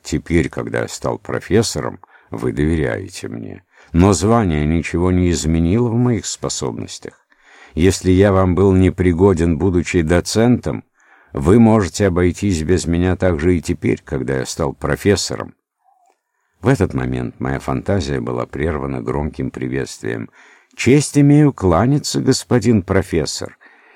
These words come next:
И когда я взглянул на говорящего, я увидел, что мимо меня проходила та же самая пара родителей, которым я только что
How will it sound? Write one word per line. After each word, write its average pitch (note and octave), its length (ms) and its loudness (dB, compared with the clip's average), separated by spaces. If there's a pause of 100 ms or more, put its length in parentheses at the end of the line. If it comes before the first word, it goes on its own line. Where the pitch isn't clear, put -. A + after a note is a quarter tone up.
(120)
И E2 100 -2
когда E2+ 340 4
я E2 60 2
взглянул D#2+ 600 0
на C#2+ 160 0
говорящего, D#2 840 -2 (480)
я C2+ 240 0
увидел, D2 400 -2
что - 240 -6
мимо C#2+ 380 0
меня C2+ 360 -2
проходила C2 640 -6
та D3 300 -2
же C3+ 140 -2
самая C#2+ 580 -4 (120)
пара C2+ 320 -2
родителей, C2+ 840 -2
которым - 420 -6
я A1+ 140 -6
только A#2 520 0
что - 360 -2